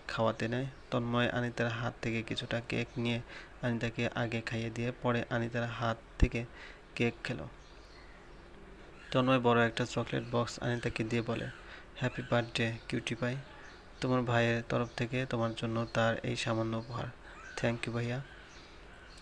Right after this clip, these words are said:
পরবর্তীতে তন্ময় মুচকে হাসলো। অনিতা চকলেট বক্সটাও টেবিলে রেখে দিল। আহিয়ানের দিকে তাকিয়ে তন্ময় বলে, "আর দশ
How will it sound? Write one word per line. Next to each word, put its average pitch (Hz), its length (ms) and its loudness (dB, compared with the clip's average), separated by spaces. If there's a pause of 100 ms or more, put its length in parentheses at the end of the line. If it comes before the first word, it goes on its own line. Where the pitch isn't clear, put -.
পরবর্তীতে 120 560 6
তন্ময় 113 360 4
মুচকে 117 340 -2
হাসলো। - 360 -4
অনিতা 120 420 0
চকলেট 120 380 0
বক্সটাও 117 500 2
টেবিলে 113 320 2
রেখে 113 280 0 (120)
দিল। 123 240 0 (540)
আহিয়ানের 120 420 2
দিকে 117 200 2
তাকিয়ে 120 420 0
তন্ময় 113 380 0
বলে, - 180 -4 (1040)
"আর 120 120 10
দশ 117 280 4